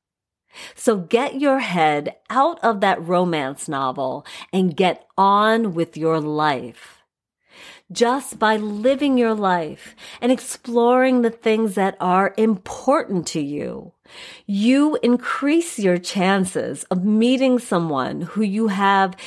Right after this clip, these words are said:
important things in common with. Now, I am absolutely not saying <laughs> that you should go out and do important things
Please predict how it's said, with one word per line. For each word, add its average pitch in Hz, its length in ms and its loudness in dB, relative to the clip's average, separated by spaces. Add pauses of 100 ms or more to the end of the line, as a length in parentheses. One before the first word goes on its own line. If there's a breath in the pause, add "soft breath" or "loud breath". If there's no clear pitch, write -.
(120 loud breath)
important 240 720 0
things 151 460 -2
in 196 220 -2
common 233 640 -2
with. 113 280 -10 (1300 loud breath)
Now, 202 360 4
I 320 120 4
am 190 240 0 (160)
absolutely 185 1120 0 (120)
not 202 840 2 (160)
saying 180 920 0
<laughs> - 20 -8 (160)
that 196 160 0
you 185 300 -2
should 254 320 -4
go 190 240 4
out 147 400 -4 (240 loud breath)
and 190 200 0
do 233 260 2
important 190 640 -2
things 156 540 0